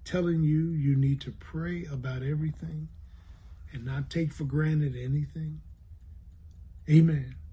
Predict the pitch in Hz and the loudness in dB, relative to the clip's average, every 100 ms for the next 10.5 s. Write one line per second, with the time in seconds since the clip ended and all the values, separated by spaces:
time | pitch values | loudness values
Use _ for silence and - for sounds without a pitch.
0 | - - - - 143 160 175 151 147 - | -18 -18 -16 -2 6 10 10 8 4 4
1 | 185 156 185 165 147 - 185 175 156 160 | 4 4 2 2 0 0 2 2 0 0
2 | 151 165 165 143 175 160 156 135 180 156 | 2 0 0 0 0 0 -2 -2 -2 -2
3 | 151 151 165 156 - 208 185 185 170 156 | 0 0 0 0 2 2 4 2 2 0
4 | 156 165 165 165 160 156 156 156 165 165 | 0 0 0 0 2 2 2 4 2 2
5 | 165 156 - - - 165 156 156 - 160 | 0 -4 -6 -14 -6 -4 -2 -4 -4 -2
6 | 143 160 165 160 143 143 170 180 151 - | 0 0 0 0 0 -2 -2 -4 -6 -6
7 | 165 156 165 165 151 156 160 156 156 - | -4 -4 -4 -2 -2 -2 -2 -2 -4 -6
8 | - 123 - - - - - - - - | -10 -16 -16 -16 -16 -16 -18 -18 -18 -18
9 | - - - - 185 175 165 160 156 143 | -18 -18 -8 8 10 10 8 8 6 4
10 | 131 123 - 135 - | 0 -6 -8 -10 -12